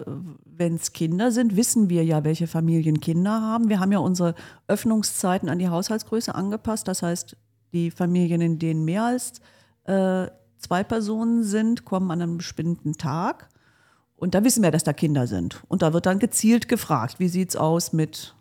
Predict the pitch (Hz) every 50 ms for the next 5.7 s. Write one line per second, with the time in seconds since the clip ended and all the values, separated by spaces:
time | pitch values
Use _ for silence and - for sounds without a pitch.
0 | _ _ _ _ _ _ - - 190 180 165 170 160 151 147 139 156 143 143 151
1 | 147 - - 120 143 147 147 147 - - 147 143 - - - - _ _ _ _
2 | _ _ _ _ _ _ _ _ - 143 143 139 147 147 - - - - 151 147
3 | - - 147 131 - - - 120 - - - - - 196 214 214 208 202 190 233
4 | 226 - 233 208 208 208 - - 247 254 277 262 208 185 185 190 - - - 180
5 | 175 170 - - - - 175 170 165 160 165 160 156 -